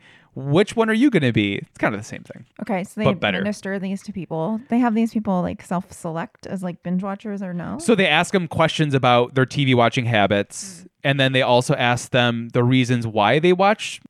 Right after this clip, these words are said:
Speaker 1: T V or why, or, or their opinions towards T V watching, and then they ask them other things like, "Are you, like, how d-, like, how often do you feel depressed?" Or, "How often have you drank more than you wanted to?" And they, they, they're, so they're looking at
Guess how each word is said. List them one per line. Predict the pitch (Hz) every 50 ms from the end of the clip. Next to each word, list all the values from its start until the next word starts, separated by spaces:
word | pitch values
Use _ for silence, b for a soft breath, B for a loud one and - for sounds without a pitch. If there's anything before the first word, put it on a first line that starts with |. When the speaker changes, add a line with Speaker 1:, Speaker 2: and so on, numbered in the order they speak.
| _ _ -
Speaker 1:
T | - 202 208 190
V | 220 226 254 320
or | - 151 147 139
why, | 131 135
or, | - 156 151 151 -
or | 147 143 143 139 143 139 - _ _ _ _ -
their | 156 160
opinions | 147 - 160 165 156 156 147 143 -
towards | - 147 139 135 131 -
T | - - 147
V | 127 143 139
watching, | 147 - - - - 185 196 214 220 - - 208
and | 151 156
then | 165 165
they | 147
ask | 143 139 131
them | - 131
other | 120 120 117
things | 113 - 120 113 107 107
like, | 104 101 -
"Are | 147 180
you, | 101 101 95 - -
like, | 110 151 - - - b b b b b b
how | - 185 190
d-, | 175 185 -
like, | 156 131 - _ _ - -
how | - 175 180
often | 196 196 196
do | 196
you | 196
feel | 190 208 202
depressed?" | 202 196 - - 233 139 110 - - -
Or, | 139 131 131 135 139 139
"How | 131 147 160 165
often | 160 - 190 185
have | 175 180
you | 175
drank | - 165 175 190 180 160
more | 147 120 113
than | 113 113
you | 110 101
wanted | 98 101 101 98 95 -
to?" | - 104 104 -
And | - 139
they, | 147
they, | 147 147 165
they're, | 143 151 147 156 151 156 151
so | - - 170
they're | 160 151
looking | 160 190 - 196 156 131
at | 123 120 120 123 -